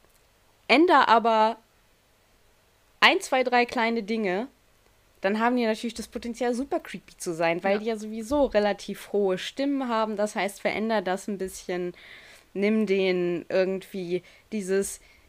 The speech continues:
Speaker 1: Niedliche, beziehungsweise es ist ja immer noch irgendwie niedlich, aber füg da so ein paar Sachen hinzu und
Speaker 2: Mhm.
Speaker 1: du flippst halt einfach aus. Und klar, das ist kein Horrorfilm, er hat auch keinen Horrorfilm geschrieben,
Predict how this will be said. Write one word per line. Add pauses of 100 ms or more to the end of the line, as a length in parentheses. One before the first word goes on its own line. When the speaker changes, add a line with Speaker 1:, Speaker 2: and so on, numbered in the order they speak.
(280)
Speaker 1:
Niedliche,
beziehungsweise
es
ist
ja
immer
noch
irgendwie
niedlich,
aber
füg
da
so
ein
paar
Sachen
hinzu
und
Speaker 2:
Mhm.
Speaker 1:
du
flippst
halt
einfach
aus.
Und (640)
klar,
das
ist
kein
Horrorfilm,
er
hat
auch
keinen
Horrorfilm
geschrieben,